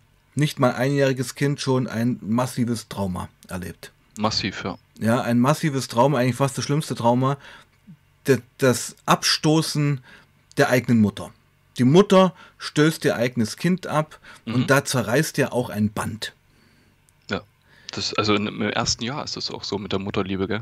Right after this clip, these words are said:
Speaker 2: Das ist doch dann extrem, dieser
Speaker 1: Natürlich,
Speaker 2: Bund.
Speaker 1: natürlich,
Speaker 2: Das
Speaker 1: auch natürlich,
Speaker 2: allererste Jahr.
Speaker 1: auch wenn du das als Kleinkind jetzt gar nicht mitbekommst, aber es, es findet doch alles so viel energetisch, emotional, nonverbal statt. Ich meine, diese,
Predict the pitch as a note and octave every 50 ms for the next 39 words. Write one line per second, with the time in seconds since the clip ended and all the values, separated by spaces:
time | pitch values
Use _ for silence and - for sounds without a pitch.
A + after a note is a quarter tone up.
0 | - - - G#2 - - G#2 - - G2 G2+ - - - - - - A#2 A2+ A2
1 | G2 G2+ - - - C3+ D#3 G3+ G3 D#3 B2+ G#2+ A2+ A2+ A2+ G2+ - - C3 B2
2 | - F3 D#3+ - - - - - - C#3 D3 D3+ D3 D3 - A2+ A#2+ G3 G#3+ G3+
3 | F3 - - A2+ G#2+ G#2+ G#2 G2+ C3+ A#2+ C#3+ D#3 F3+ E3+ D#3 D#3+ D#3 D3 B2+ C#3
4 | C3+ - - C3 B2+ D#3+ F#3+ - F3+ F3 F3 D3+ - E3 D3 C#3+ C#3 C3 F3+ G#3
5 | - - F3+ D#3+ - D3 C3+ C3+ C3 - B2+ C3+ C3+ C3+ - - - G2+ C3 B2+
6 | - - E3+ F3 F3+ E3 - E3 - - C#3 D3+ D#3+ D#3 - - D#3+ E3+ G3 G3+
7 | E3+ - - D3+ D#3+ E3 E3+ E3+ D#3+ - - - - _ _ - C#3 D3 D3 C#3
8 | C3+ C3 B2 C#3+ D3 E3+ G3+ G3+ - D3 C3 B2 A#2+ - - - - - - _
9 | - - D3 E3+ F#3+ F#3+ F#3 - - - - D3+ C#3 C3+ B2+ A#2 A#2 A2+ A2+ G#2+
10 | G#2+ _ - C3+ C3+ D3 D#3 F#3 G#3 G3+ E3 E3 D3+ C#3+ A#2 - B2+ B2 A#2+ A#2
11 | G#2 - - - A2+ G#2+ G#2 - - - - - - - - - A#2+ A#2+ D3+ D3+
12 | D3+ D#3 D3+ C3+ - E3 E3 C#3+ D#3 D3+ C#3+